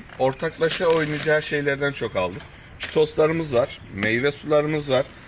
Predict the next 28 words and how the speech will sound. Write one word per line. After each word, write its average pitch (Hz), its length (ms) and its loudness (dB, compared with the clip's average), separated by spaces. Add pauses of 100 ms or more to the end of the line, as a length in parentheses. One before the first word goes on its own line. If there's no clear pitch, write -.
(480)
Meyve 139 320 2
suları 170 260 0
tamamen 170 440 2
organik 165 480 2
aldık. 113 280 2 (340)
E, 107 180 2
ama 147 260 2
fazla 147 320 0
kavanoz 151 480 0
almadım. 151 440 2
Çünkü 139 360 0
yolda 135 440 2 (200)
giderken, 143 480 0 (320)
e, 98 140 -8
birbirlerine 120 540 0
deyip, 127 180 0
e, - 300 -14 (280)
kırılması 117 600 2 (400)
muhtemel. 127 560 -4
O 123 100 -2
yüzden 127 300 -4
genellikle 123 320 -8
plastik - 480 -6
ağırlıklı 90 420 -4
aldık. 90 220 -12 (880)
E, 123 260 -6
çikolata 160 520 -2
aldık. 131 280 0